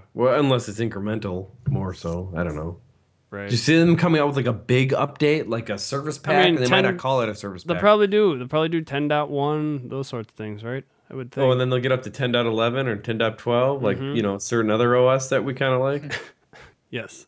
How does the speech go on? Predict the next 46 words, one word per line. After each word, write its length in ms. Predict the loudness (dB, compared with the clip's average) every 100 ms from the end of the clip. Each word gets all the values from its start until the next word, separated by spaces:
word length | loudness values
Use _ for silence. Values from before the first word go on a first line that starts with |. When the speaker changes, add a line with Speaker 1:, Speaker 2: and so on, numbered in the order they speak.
| -16
Speaker 1:
<laughs> 120 | 0 0 2 -2 0 -2 2 0 0 -8 -8 -4
Speaker 2:
I 80 | 2
would 100 | 4
imagine 320 | 4 2 0
that'll 180 | -6 -8
be, 240 | -8 -12 -14 _ _ _ _ _
that'll 240 | -12 -10
be 840 | -10 -10 -8 -8 -8 -10 -10 -12 -16
how 380 | -14 -12 -12 -14 -18 _ _
things 280 | -16 -14
will 100 | -16
probably 420 | -16 -12 -12 -12 -18
start 200 | -16 -14
working. 140 | -4
I 20 |
mean, 140 | 0 0
they 100 | 0
did 220 | 0 -4
eight 220 | -4 -4 -2
dot 240 | -4 -2
one, 260 | -4 -4 -4
right? 240 | -4 -6
I 40 | -8
have 100 | -10 -14 -12
no 80 |
reason 260 | -8 -6 -2
Speaker 1:
Yeah, 80 | -2
Speaker 2:
to 60 |
Speaker 1:
that, 200 | 0 -2
Speaker 2:
believe 140 | -2 -4
Speaker 1:
well, 100 | -4
Speaker 2:
it. 40 |
Speaker 1:
eight 120 | -4
dot, 300 | -4 -4 -4
that 200 | -4 -4
was 200 | -2 -6
weird. 480 | -6 -12 -8 -4 -4
I 100 | -2
don't, 160 | -2 0
what, 120 | 2 2 2
what 80 | 2
was 120 | 2
the 60 |
point 340 | 2 2 4 4
of 40 | 4
that? 280 | 4 2